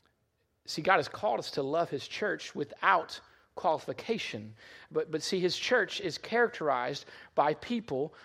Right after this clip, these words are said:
who are centered on the word of God and on glorifying God with their lives. And so I'll tell you, if you don't want this to be your church,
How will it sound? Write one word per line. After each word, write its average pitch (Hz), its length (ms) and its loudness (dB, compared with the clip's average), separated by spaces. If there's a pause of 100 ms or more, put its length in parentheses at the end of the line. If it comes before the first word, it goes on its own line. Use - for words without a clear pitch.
who 180 220 2
are 165 140 6
centered 165 640 2
on 165 160 0
the 165 80 0
word 196 380 4
of 175 100 -2
God 175 400 8
and 170 140 0
on 165 140 -2
glorifying 165 880 4
God 143 360 2
with 170 180 -4
their 190 180 4
lives. 196 440 -4 (240)
And 151 120 -4
so 175 180 6
I'll 226 200 8
tell 247 220 4
you, 170 180 4
if 160 180 2
you 196 100 0
don't 226 220 4
want 214 160 2
this 220 160 2
to 233 120 2
be 208 120 -4
your 233 180 0
church, 240 400 2